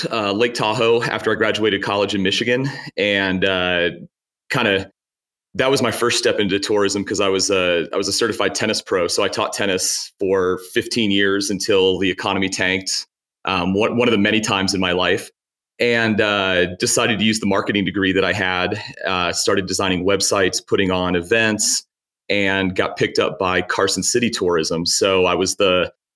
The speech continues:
what started out as the social media manager and then quickly moved up to the entire marketing manager for all of Visit Carson City.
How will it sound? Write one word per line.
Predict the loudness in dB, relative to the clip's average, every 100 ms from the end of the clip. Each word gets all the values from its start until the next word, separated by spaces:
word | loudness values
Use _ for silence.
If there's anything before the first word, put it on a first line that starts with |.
| _ -6 -2
what | 0
started | 2 2 4
out | 2 0
as | -2
the |
social | 0 0 0 0
media | 2 2 2
manager | 2 2 0 2 2 2
and | 2
then | 2 0 -2
quickly | -4 -2 0
moved | 0 0 0
up | 0
to | -2
the | -2
entire | -2 0 -2 0
marketing | 0 -2 -2 0
manager | 0 0 -2 0 0 -2
for | -6 -4 0 2 2 0 0
all | 0 0
of | 0
Visit | -2 -2
Carson | -4 -4 -4
City. | -2 0 2 0